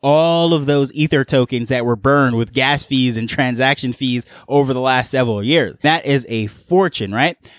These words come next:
Well, yes, the hacker would have access to that. However, it would become worthless. Why would that be?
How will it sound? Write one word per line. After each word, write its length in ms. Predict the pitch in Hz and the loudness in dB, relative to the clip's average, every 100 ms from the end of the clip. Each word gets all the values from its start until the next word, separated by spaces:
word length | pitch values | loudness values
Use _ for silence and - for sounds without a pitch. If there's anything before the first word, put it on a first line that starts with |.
| _ | _
Well, 140 | - 151 | -2 0
yes, 300 | 214 151 - | 0 -2 -6
the 280 | 139 131 - | -6 -6 -6
hacker 540 | - 214 247 240 233 | -6 -4 -2 0 0
would 360 | 127 120 180 220 | 0 0 2 2
have 240 | 202 185 - | 2 0 0
access 460 | 147 151 170 151 - | -2 0 -2 -4 -2
to 220 | 185 156 | 0 0
that. 220 | 117 98 _ _ | 0 -4 _ _
However, 760 | - 151 131 - 233 180 147 143 _ _ _ - | -2 -2 -2 0 0 2 0 0 _ _ _ -4
it 140 | 190 | 0
would 160 | 170 156 | 2 2
become 500 | 156 - 170 170 165 | 0 0 0 0 -2
worthless. 680 | - 107 151 151 - 95 - - | -6 0 2 2 -2 -12 -12 -14
Why 320 | 98 143 247 | -2 0 0
would 160 | 240 | 0
that 240 | 196 190 - | 2 0 0
be? 260 | 135 95 | -4 -4